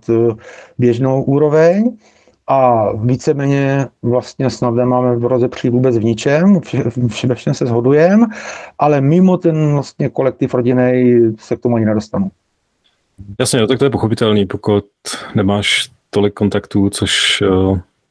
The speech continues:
Speaker 2: je jako logický, no, tak, eh, mně třeba přijde právě sympatický, že se snažíš tvořit, eh, teda potom nějaký videa nebo něco takového, protože ty myšlenky se dají šířit, že jo, mnoha způsoby a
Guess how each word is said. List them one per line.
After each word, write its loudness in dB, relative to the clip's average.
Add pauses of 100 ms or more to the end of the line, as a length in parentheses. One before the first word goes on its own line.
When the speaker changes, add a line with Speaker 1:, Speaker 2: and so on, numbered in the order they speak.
(460)
Speaker 2:
je 0
jako -2
logický, 0
no, 0
tak, -4 (140)
eh, 2
mně 0
třeba 0
přijde -2
právě -2
sympatický, -2
že 0 (300)
se -6
snažíš -2
tvořit, -2 (160)
eh, 0
teda -2
potom -2
nějaký 0 (160)
videa 0
nebo 0
něco -2
takového, 0
protože -2 (240)
ty -2
myšlenky 0
se 2
dají 2
šířit, 0
že 0
jo, 2
mnoha 2
způsoby 0
a 0